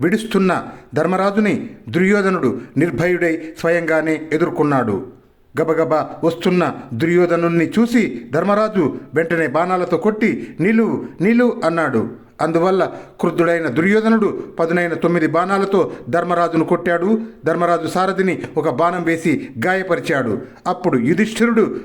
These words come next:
దుర్యోధనుణ్ణి గురిచూసి బంగారు ఈకలు కలిగి రాతి మీద పదును పెట్టిన పదమూడు బాణాలు ప్రయోగించాడు.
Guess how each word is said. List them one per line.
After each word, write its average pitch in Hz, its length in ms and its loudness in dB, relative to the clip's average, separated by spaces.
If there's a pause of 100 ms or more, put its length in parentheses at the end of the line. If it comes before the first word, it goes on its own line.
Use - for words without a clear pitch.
(100)
దుర్యోధనుణ్ణి 175 880 0
గురిచూసి 220 680 2 (140)
బంగారు 156 540 0
ఈకలు 190 300 2
కలిగి 202 540 0
రాతి 185 320 0
మీద 190 160 2
పదును 180 340 0
పెట్టిన 202 380 0 (220)
పదమూడు 170 320 2
బాణాలు 165 460 0
ప్రయోగించాడు. 165 960 0